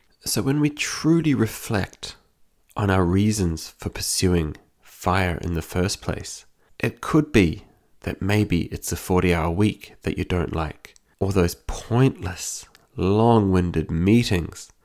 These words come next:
that we seem to find ourselves getting stuck into. I love that t-shirt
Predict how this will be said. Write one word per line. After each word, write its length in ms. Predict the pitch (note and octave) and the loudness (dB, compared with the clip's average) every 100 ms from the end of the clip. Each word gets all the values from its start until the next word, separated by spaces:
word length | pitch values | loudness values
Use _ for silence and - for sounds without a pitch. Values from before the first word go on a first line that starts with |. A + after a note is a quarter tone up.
| _ | _
that 140 | - | -4
we 100 | E2 | -2
seem 400 | F2+ - G#2 G#2+ G2 | -2 0 2 4 2
to 80 | |
find 300 | F2 E2 E2+ | -2 -2 -2
ourselves 480 | F2 E2+ - D#2+ D#2 - _ | -2 -4 -2 -2 -4 -12 _
getting 280 | - E2+ D#2 | -4 -2 -2
stuck 460 | - - E2 - - - | -6 -6 -6 -8 -8 0
into. 400 | A#2+ B2+ - - _ _ _ | 0 2 -2 -4 _ _ _
I 100 | F#2 | 0
love 300 | F2+ G2+ G2 | 4 2 2
that 260 | F2+ - - | 2 2 0
t-shirt 640 | A2 G#2 - D#2 - | 2 2 2 0 -2